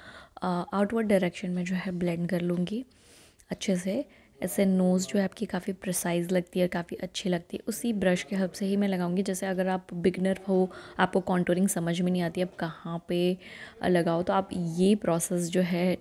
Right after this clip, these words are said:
ट्राई कर सकते हो, काफ़ी अच्छा है। And, अ, यहाँ पे मैंने उसको पूरे अपने चीकबोन के पास रख करके उसको अच्छे से डाउनवर्ड डायरेक्शन में जो है ब्लेंड कर लिया है to give a sharp look।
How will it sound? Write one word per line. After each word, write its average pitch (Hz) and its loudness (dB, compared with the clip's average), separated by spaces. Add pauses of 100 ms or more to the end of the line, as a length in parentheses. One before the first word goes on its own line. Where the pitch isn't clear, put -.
ट्राई 160 -2
कर 170 -4
सकते 170 -6
हो, 185 -2
काफ़ी 175 -2
अच्छा 170 -4
है। 190 -4 (340)
And, 165 -2
अ, 165 2
यहाँ 170 -2
पे 185 -2
मैंने 180 0
उसको - -8
पूरे 180 2
अपने 190 0
चीकबोन 190 0
के 220 2
पास 175 -2
रख 170 -4 (120)
करके 233 -2 (340)
उसको 196 0
अच्छे 202 0
से 226 0
डाउनवर्ड 185 2
डायरेक्शन 175 0
में 175 0
जो 175 -4
है 175 -4
ब्लेंड 170 0
कर 202 2
लिया 196 2
है 226 0 (380)
to 190 2
give 180 6
a 190 6
sharp 190 4
look। 220 6